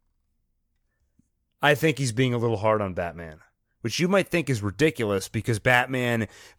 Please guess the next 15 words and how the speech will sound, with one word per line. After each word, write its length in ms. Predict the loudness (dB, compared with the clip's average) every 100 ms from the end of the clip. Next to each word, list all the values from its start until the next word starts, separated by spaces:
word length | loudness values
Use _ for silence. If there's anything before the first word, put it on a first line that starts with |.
| -8 0
beat 240 | 0 2
his 240 | 0 0
way 440 | 2 2 4 2 0
through 500 | -4 -4 0 2 0
guards 540 | 2 4 4 2 -2 -6
to 100 | -2
get 200 | 0 2
into 200 | 0 -2
here. 380 | -4 -4 -6 -8 _ _
He's 200 | -6 -6
creating 560 | -6 -16 -6 2 4 4
this 140 | 0
whole 160 | 2 2
big 240 | 2 0
scene. 520 | 0 0 0 -2 -4